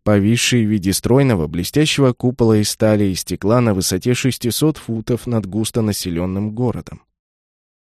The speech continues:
Эти подробности прогресса человеческих знаний в области металлургии стали мы привели лишь в виде иллюстрации. Аналогичные данные мы могли бы привести о металлургии меди, олова и множества других металлов.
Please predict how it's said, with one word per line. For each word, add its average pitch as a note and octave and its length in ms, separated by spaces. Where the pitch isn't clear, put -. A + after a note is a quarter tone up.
Эти A#2+ 200
подробности G#2+ 600
прогресса G#2+ 540
человеческих G#2 760
знаний G#2 320
в G2 80
области G2+ 340
металлургии G#2 600
стали C3+ 360
мы A#2+ 260
привели C3 440
лишь B2 240
в G#2 40
виде B2+ 340
иллюстрации. A#2+ 800
Аналогичные A#2 720
данные A2+ 400
мы C3 100
могли C3 260
бы A#2+ 140
привести G2 420
о A#2 60
металлургии F#2+ 600
меди, A#2 440
олова G#2 540
и A#2+ 160
множества B2+ 540
других C#3 420
металлов. C2+ 520